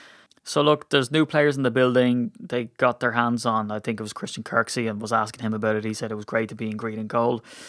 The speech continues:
a real non-story. Um, but as I said, massive amount of pressure on the young wide receivers this year, Allen Lazard in particular. Now, uh, I did kind of a hype video doing his top ten catches, uh, with some bonus footage,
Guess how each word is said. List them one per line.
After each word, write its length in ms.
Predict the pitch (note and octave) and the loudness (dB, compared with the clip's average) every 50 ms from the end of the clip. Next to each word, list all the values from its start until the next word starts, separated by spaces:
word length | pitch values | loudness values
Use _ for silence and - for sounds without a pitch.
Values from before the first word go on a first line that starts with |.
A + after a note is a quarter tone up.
| - - _ | -20 -16 _
a 60 | - A2+ | -4 0
real 180 | A#2 A#2 A#2 | 2 2 4
non-story. 800 | A#2 A#2 A#2 A#2+ A#2 A2+ - - C3 A#2 A#2 A#2 A#2 A2+ A2 - _ _ _ _ _ _ _ _ - | 4 6 6 4 4 2 0 0 2 2 4 4 2 2 0 -4 _ _ _ _ _ _ _ _ -4
Um, 460 | C3 A#2+ A#2 A#2 A#2 A#2 A2+ B2 - _ _ _ _ _ | -2 0 0 2 0 0 -2 -4 -10 _ _ _ _ _
but 120 | - C#3+ B2+ | 2 4 4
as 140 | C3 B2+ B2 | 6 6 4
I 80 | A#2+ | 2
said, 360 | A2+ - C3 A#2 A#2 A#2 A#2 - _ - | 2 2 2 2 2 2 0 -4 _ -10
massive 520 | C#3 C3 - - C3 C3+ C#3 - - D3 | -10 -6 0 2 4 4 4 2 0 -2
amount 280 | D3 C#3+ C#3 C3 B2 A#2+ | 2 2 2 2 2 0
of 60 | G#2 | 0
pressure 360 | - A#2+ A#2 A#2 - - B2+ | 2 2 2 2 2 0 0
on 60 | A#2 | 0
the 80 | A2 A2 | 0 2
young 180 | A2 A2+ A2 A2 | 0 2 2 2
wide 220 | A2 G#2+ G#2+ G#2 | 2 0 0 -2
receivers 420 | A2 G#2+ - A2+ A2 A2 A2 G#2+ | -4 -4 -2 -2 -2 -2 -2 -2
this 200 | - A#2+ A2 - | -4 -4 -4 -2
year, 200 | B2 A2+ G#2+ G#2+ - - - - _ - | 0 0 0 -2 -4 -8 -20 -20 _ 4
Allen 340 | - C3 B2+ C3 C#3 C3+ C3 | 6 6 8 8 6 6 4
Lazard 520 | A#2+ A#2 A2 A2+ A#2 A2 A2 A2+ A2 A2 - | 4 2 4 4 4 4 4 4 4 2 2
in 180 | - B2+ A2+ | 0 -2 -2
particular. 560 | - A#2 A2 - A#2+ A2+ A2 - A#2+ A2+ A2 | -2 -2 -2 0 0 0 0 0 -2 -2 0
Now, 360 | - C#3 B2+ A#2+ A#2 A#2 A2 - - - - - - - - _ _ _ | 2 4 4 4 4 4 0 -2 -8 -20 -20 -20 -20 -20 -20 _ _ _
uh, 360 | - B2 A2 G#2+ G#2+ G#2+ G#2+ - - _ - | -6 -4 -2 0 0 0 0 -2 -4 _ -8
I 60 | - | -4
did 220 | A2 C3 B2+ A2 | 0 0 0 -2
kind 160 | - - C3 A#2+ | -2 -6 -6 -4
of 80 | G#2+ | -4
a 60 | A2+ | -4
hype 460 | G2+ - - - - A2 A2+ A2 - - - _ - | -4 -4 -6 -6 -6 -6 -6 -6 -8 -12 -20 _ -16
video 540 | - A#2 A2+ A2 G#2+ A2+ A2 G#2+ G#2+ G#2 G2+ | -10 -6 -4 -2 2 4 4 4 4 2 0
doing 220 | - - A#2 A2 | -2 -2 -2 0
his 160 | G#2+ G#2 - - _ _ - | -2 -2 -6 -10 _ _ -12
top 260 | - - A#2 A2 - | -8 -6 -6 -6 -8
ten 260 | - - A#2+ G#2+ G#2 G2 | -8 -10 -8 -8 -8 -8
catches, 580 | - - A#2+ G#2+ G2+ - B2 A2 G2+ - - - - | -6 -4 -4 -4 -2 -2 -4 -4 -4 -6 -10 -10 -8
uh, 200 | - A#2 G#2+ G#2 | -6 -6 -4 -2
with 180 | A#2+ E3+ F3+ | -2 -2 -2
some 160 | - - F3 C3+ | -2 -4 -4 0
bonus 380 | - D#3 F#3 A3 A#3 A#3 F#3 | 0 2 2 2 0 -2 -2
footage, 340 | - - B2 B2 C#3+ - | 0 0 0 0 0 -2